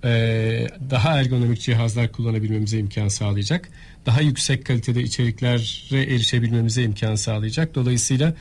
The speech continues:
daha gerçekçi içerikler göreceğiz. Şu an gördüğümüz içeriklerin, e, gündelik hayatta gö-, gözümüzle yaşadığımız dünyadan ha-, hala daha, e, sanal bir içerik görüyoruz. Daha gerçek, yeterince gerçekçi olmayan bir içerik görüyoruz.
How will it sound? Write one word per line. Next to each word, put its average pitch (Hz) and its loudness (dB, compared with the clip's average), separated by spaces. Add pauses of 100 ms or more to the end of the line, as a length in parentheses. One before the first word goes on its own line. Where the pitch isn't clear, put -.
(260)
daha 147 4
gerçekçi 127 0
içerikler 107 -4
göreceğiz. 104 -4 (300)
Şu - 0
an 131 4
gördüğümüz 127 2
içeriklerin, 135 0 (340)
e, 120 2
gündelik 131 2
hayatta 127 2
gö-, 123 0
gözümüzle 135 2
yaşadığımız 120 0
dünyadan 123 2
ha-, 165 0
hala 151 2
daha, 156 4 (420)
e, 135 4
sanal 156 4
bir 143 2
içerik 117 0
görüyoruz. 107 0
Daha 131 2 (100)
gerçek, 127 0
yeterince 135 2
gerçekçi 131 0
olmayan 139 2
bir 113 0
içerik 101 -2
görüyoruz. 98 -4